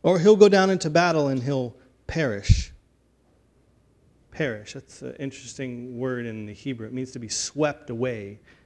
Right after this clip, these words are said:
to be taken, destroyed. He says, "Don't worry, Abishai. God's got this in his hands. Uh, so, so take the spear and take the water, but don't touch God's anointed.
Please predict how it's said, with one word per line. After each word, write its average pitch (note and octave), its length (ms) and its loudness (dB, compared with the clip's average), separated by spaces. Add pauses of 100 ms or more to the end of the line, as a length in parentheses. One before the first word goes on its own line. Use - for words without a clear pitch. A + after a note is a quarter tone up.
(120)
to B2+ 60 -16
be A#2+ 360 -4
taken, G#2 600 -2
destroyed. A2+ 1080 -6 (840)
He - 40 -20
says, D#3+ 120 -8
"Don't G3+ 120 2
worry, F#3 220 2
Abishai. A#2 600 -8 (800)
God's D#3+ 200 0
got D3 200 0
this C#3+ 180 -10
in C3 80 -6
his A2+ 140 -10
hands. G#2 520 -10 (1400)
Uh, D3 160 -6
so, D#3+ 220 -8 (180)
so - 120 -12
take F#3+ 240 -2
the A3 80 0
spear C#3 460 -2
and D3 120 -8
take D#3+ 220 -6
the D#3+ 60 -2
water, B2 340 -2
but B2+ 180 -8
don't C#3+ 280 -6
touch - 480 -8 (580)
God's B2 480 -6
anointed. A#2 560 -8